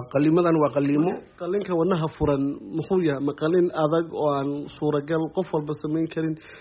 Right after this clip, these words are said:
Speaker 2: Muxuu, muxuu aad dareenka gaarka u leeyahay?
Speaker 1: Qalliinkan wuxuu kaga duwan yahay qalliimada kale. Qalliinkan hal qof keliya ma sameeyo. Waxaa sameynaya dhakhaatiir iyo tiim wada socda. Sababtoo ay tahay, waxa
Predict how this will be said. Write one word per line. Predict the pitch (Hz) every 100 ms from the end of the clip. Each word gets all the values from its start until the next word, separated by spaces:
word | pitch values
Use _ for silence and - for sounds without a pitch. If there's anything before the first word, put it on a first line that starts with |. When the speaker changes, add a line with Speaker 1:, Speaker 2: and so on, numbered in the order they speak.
| -
Speaker 2:
Muxuu, | 170 165 220 208 185 -
muxuu | 160 214
aad | 185 160
dareenka | 170 185 160
gaarka | 151 151 151
u | 143
leeyahay? | 143 131 127 _ - _ _ _ _ _
Speaker 1:
Qalliinkan | - - 185 196 196
wuxuu | 180 185 151
kaga | 156 165
duwan | 147 147 143
yahay | 123
qalliimada | 127 127 131 131 120
kale. | 117 110 110
Qalliinkan | - 147 143 139
hal | 123 151
qof | 151 147 -
keliya | 131 123
ma | 117
sameeyo. | - 104 98 87 _
Waxaa | - 135 127
sameynaya | 120 120 131 135 123 120
dhakhaatiir | 120 117 131 123 120 139 135 - - _ _ _ -
iyo | 123 127
tiim | - - 156 131
wada | 120 107
socda. | - 113 131 165 - _ - _ _ -
Sababtoo | - 139 143 - 135
ay | 127
tahay, | 123 123 113 113 - -
waxa | 170 123 -